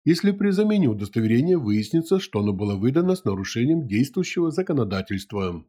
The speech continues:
Таким образом, кабинет министров продлил до первого января две тысячи двадцать первого года процедуру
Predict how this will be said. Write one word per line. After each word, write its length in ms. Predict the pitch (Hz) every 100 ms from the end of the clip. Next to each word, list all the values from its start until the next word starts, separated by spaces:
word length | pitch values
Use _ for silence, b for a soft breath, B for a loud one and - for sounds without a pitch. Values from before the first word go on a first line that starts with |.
| -
Таким 320 | 117 - 131
образом, 440 | 214 175 113 113 107
кабинет 460 | 120 117 120 113
министров 480 | 110 107 110 180 -
продлил 400 | 151 147 170 147
до 160 | 107 107
первого 320 | 110 104 107
января 400 | 104 107 110 107
две 200 | 101 101
тысячи 260 | 104 -
двадцать 320 | 98 107 - -
первого 300 | 104 101 95
года 280 | 95 113
процедуру 800 | 151 113 - 95 95 95 147 175